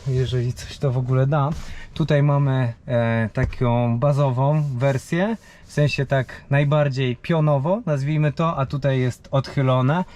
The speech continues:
No i tutaj mamy kąt, jaki,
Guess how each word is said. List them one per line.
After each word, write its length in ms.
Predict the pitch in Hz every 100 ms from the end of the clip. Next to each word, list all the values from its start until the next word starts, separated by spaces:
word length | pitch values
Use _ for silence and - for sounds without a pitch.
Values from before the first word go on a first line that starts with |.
| - - -
No 80 | 196
i 120 | 160
tutaj 300 | 156 143 127
mamy 360 | 117 110 104 98 - - - - - - -
kąt, 440 | - 127 104 - 127
jaki, 440 | 117 117 113 107